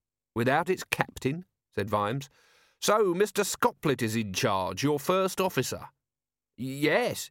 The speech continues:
yes." "Damn," said Vimes, snapping his fingers theatrically.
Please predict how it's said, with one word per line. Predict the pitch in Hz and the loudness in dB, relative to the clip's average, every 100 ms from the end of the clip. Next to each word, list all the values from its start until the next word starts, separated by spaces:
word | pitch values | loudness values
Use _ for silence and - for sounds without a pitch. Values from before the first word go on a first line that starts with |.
| - | -2
yes." | 185 247 240 - - _ _ _ _ _ _ - | 0 2 0 -4 -10 _ _ _ _ _ _ -2
"Damn," | 127 98 - 76 _ _ _ | 0 0 -6 -16 _ _ _
said | - 113 | -4 -2
Vimes, | 101 104 98 98 | 2 0 0 -2
snapping | - 123 - 101 | -2 -2 -2 -4
his | 98 | -4
fingers | - 110 98 98 | -4 -2 -2 -2
theatrically. | 127 104 - 98 98 95 | -2 -4 -6 -6 -6 -6